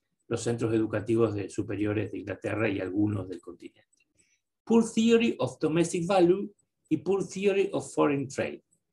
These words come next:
¿m? En donde traduce a símbolos matemáticos y gráficos cartesianos la teoría de los valores internacionales de John Stuart Mill, sobre todo en el segundo de los libros,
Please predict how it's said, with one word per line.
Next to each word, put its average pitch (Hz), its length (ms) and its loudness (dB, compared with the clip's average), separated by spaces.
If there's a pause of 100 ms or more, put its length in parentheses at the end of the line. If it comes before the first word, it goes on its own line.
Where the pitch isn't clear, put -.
(300)
¿m? 139 160 -10 (640)
En 196 140 2
donde 226 260 6
traduce 202 440 2
a 165 80 2
símbolos 190 440 2
matemáticos 165 540 -2
y 180 60 -10
gráficos 175 400 2
cartesianos 208 640 0
la 170 120 4
teoría 170 320 2
de 185 80 2
los 147 140 2
valores 160 380 2
internacionales 123 600 -8
de 110 140 -6
John 120 180 -8
Stuart 95 320 -12
Mill, - 120 -20 (440)
sobre 101 140 -8
todo 143 220 0
en 104 100 -6
el 87 100 -6
segundo 104 460 -4
de 127 60 -4
los 143 100 -6
libros, 156 300 0